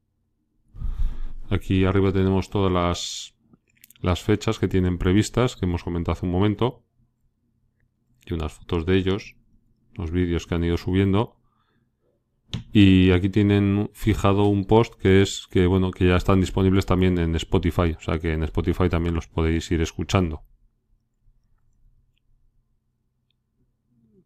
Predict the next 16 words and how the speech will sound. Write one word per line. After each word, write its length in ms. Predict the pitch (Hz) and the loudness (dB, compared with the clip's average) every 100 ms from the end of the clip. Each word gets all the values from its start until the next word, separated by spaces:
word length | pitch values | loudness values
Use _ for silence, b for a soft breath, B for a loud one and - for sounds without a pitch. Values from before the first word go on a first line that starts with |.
| _ | _
Mm, 680 | 98 92 90 87 87 90 90 - _ _ | -6 -4 -4 -8 -10 -10 -10 -14 _ _
y 280 | - 95 92 | -8 -4 -2
a 100 | 90 | -2
ver 180 | 87 87 | -4 -6
qué 100 | - | -6
más 220 | 87 85 | -6 -6
cositas. 880 | - 87 101 - 82 - - - - _ _ _ _ _ _ _ _ _ _ _ _ _ b b b | -8 -6 -4 -4 -6 -8 -14 -18 -20 _ _ _ _ _ _ _ _ _ _ _ _ _ b b b
Ah, 140 | _ 104 | _ 0
bueno, 200 | 104 98 | 2 2
y 20 | |
parece 260 | 101 98 104 | 2 2 4
ser, 300 | 113 107 - | 4 4 4
por 120 | 95 | 2
lo 100 | 95 | 4
visto, 280 | 101 - 101 | 2 0 0
que 840 | 95 90 87 87 85 85 85 | 2 2 2 2 0 0 -4